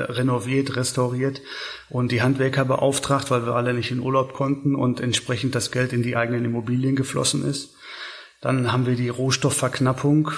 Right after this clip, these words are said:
weil, ähm, viele Materialien nicht verfügbar sind, teilweise durch die Corona-Beschränkungen weltweit, äh, nicht hergestellt wurden, weil Unternehmen, Industrieunternehmen in, in, in einen Produktionsstopp gegangen sind.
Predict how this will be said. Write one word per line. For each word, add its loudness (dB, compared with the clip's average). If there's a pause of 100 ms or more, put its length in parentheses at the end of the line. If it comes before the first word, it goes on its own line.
(120)
weil, 0
ähm, -2
viele 0
Materialien 2
nicht 0
verfügbar 0
sind, 0
teilweise 0
durch -6
die -8
Corona-Beschränkungen 0
weltweit, 2 (440)
äh, 0
nicht 0
hergestellt 2
wurden, 2
weil 0 (100)
Unternehmen, 0
Industrieunternehmen -2
in, -2
in, -4
in -4
einen -4
Produktionsstopp 0
gegangen 2
sind. 0